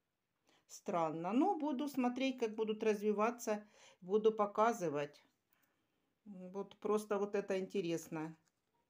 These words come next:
Как всегда, подготовила я земельку. Э,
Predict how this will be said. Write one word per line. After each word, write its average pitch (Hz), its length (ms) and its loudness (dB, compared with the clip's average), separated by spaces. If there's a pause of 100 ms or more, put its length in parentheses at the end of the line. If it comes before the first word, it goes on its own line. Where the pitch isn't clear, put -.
(680)
Как 185 180 -2
всегда, 165 360 -4
подготовила 156 720 -4
я 147 160 -4
земельку. 226 840 -4 (840)
Э, 156 320 -4